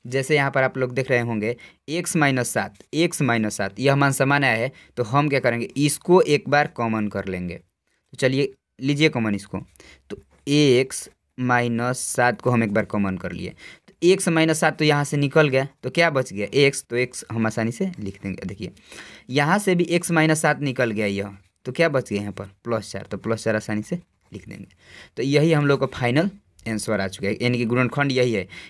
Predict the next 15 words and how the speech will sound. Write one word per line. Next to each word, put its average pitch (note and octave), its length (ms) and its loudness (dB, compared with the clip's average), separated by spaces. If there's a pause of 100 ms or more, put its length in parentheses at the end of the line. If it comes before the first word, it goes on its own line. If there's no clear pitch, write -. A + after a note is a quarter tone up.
(320)
x F3+ 260 -4 (100)
माइनस C3 440 0
सात C3 340 0 (100)
into A#2 340 -4 (100)
x B2 320 0
plus A2 320 -2 (120)
चार, F#2+ 300 -8 (960)
यही A#2 300 -2
हम A2 180 -2
लोग A2 120 -2
का - 160 -6
आंसर G2 340 -4
आ G2 60 -10
चुका - 360 -20
है। - 80 -20